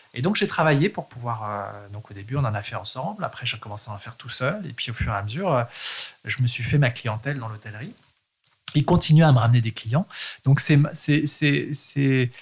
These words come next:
euh, pour moi, c'est, c'est un, du coup, un, un des principaux vecteurs aujourd'hui, euh,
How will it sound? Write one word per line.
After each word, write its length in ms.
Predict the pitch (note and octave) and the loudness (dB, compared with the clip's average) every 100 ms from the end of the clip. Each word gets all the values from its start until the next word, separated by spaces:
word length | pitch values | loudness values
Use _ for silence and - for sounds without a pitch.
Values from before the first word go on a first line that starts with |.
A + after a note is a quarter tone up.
| - - _ - | -20 -20 _ -12
euh, 60 | - - - A1 A1+ A#2+ C3 - _ _ | -12 -12 -16 -16 -16 -14 -14 -16 _ _
pour 200 | D3 C3+ | 2 6
moi, 200 | D3 E3 | 8 8
c'est, 340 | D#3+ - C#3 | 4 0 -4
c'est 220 | C3+ - C3 | -4 -2 0
un, 560 | B2 B2 B2 A#2+ A#2 A#2+ B2 A#2+ A#2+ - | 2 2 2 0 -2 -2 -2 -4 -8 -12
du 100 | C3 | -8
coup, 180 | - | 0
un, 300 | D3 B2+ A#2+ A#2 A#2 A#2 - _ _ - | 2 2 0 0 -2 -4 -8 _ _ -8
un 100 | C3 | -4
des 120 | C3+ | -4
principaux 440 | - C3+ - B2+ | -2 -4 -2 0
vecteurs 440 | B2 B2 - D#3+ C3 | 2 0 2 2 2
aujourd'hui, 560 | A2+ A#2+ A#2 B2+ C3 | 0 -2 -4 -6 -6
euh, 220 | A2 G#2 | -8 -10